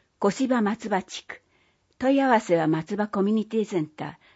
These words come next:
ー、電話六六の七三零七です。流通経済大学スポーツ健康科学部と連携した講座です。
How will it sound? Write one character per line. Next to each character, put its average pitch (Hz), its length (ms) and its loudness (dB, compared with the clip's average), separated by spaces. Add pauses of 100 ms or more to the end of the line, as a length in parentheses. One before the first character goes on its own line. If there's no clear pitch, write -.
(140)
ー、 - 40 -4
電 214 200 4
話 170 140 4
六 175 260 0
六 214 280 -2
の 185 220 0
七 180 280 0
三 202 320 0
零 175 180 0
七 156 240 0
で 165 140 -12
す。 - 220 -20 (1200)
流 262 200 4
通 285 220 -4
経 262 220 0
済 247 240 -2
大 233 220 0
学 170 300 -2
ス - 140 -20
ポ 214 180 -4
ー 208 40 -6
ツ - 160 -18
健 208 180 -4
康 208 280 -4
科 190 140 -6
学 196 300 -4
部 185 100 -4
と 160 160 -2
連 175 180 0
携 185 220 -4
し - 80 -14
た 175 100 -2
講 190 240 -2
座 - 140 -6
で 160 140 -12
す。 - 180 -20